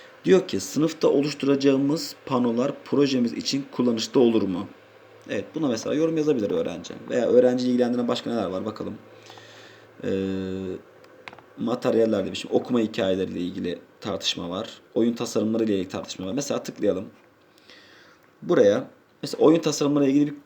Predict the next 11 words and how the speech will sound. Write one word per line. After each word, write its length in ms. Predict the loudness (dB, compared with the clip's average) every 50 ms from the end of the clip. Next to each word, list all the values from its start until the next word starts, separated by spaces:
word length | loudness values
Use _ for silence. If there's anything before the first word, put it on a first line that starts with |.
| -16 -8
tartışma 380 | -2 -2 -2 -2 -2 -4 -4 -2
konusu 280 | -2 -4 -2 0 0
var 140 | 0 0 0
burada. 140 | -2 -2 0
Diyor 180 | 0 0 0 -2
ki 180 | -4 -2 0
daha 240 | 0 0 2 0 0
önce 200 | 0 0 0 -2
hangi 340 | -2 0 0 2 2 4 4
oyunları 280 | 2 2 2 2 0
oynattınız? 600 | 0 0 -2 -4 -6 -8 -10 -10 -10 -10 -12 -18